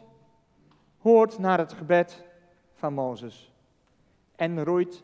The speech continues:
het volk niet uit. Mozes blijft boos op het volk.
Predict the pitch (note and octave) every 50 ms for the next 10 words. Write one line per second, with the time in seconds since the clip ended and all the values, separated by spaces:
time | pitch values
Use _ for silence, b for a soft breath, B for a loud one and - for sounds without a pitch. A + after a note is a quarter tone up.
0 | _ - D3+ D3 D3 - - D#3+ D3 C#3 C3+ - C#3 C#3+ D3 C#3+ D3 C3 B2 A2+
1 | G2+ - - - _ _ _ _ _ _ _ _ _ _ _ _ _ _ _ _
2 | _ _ _ _ _ _ _ _ _ _ _ _ _ _ _ _ _ _ _ _
3 | - - B2+ C#3+ D#3 C#3+ D3 C#3+ B2 - - C#3+ D3 E3+ F#3+ F#3+ F3+ - D3+ A#2+
4 | D3+ D3+ C#3+ B2 A2+ - B2+ G#2 G2 - - - A#2+ G2+ G2 - -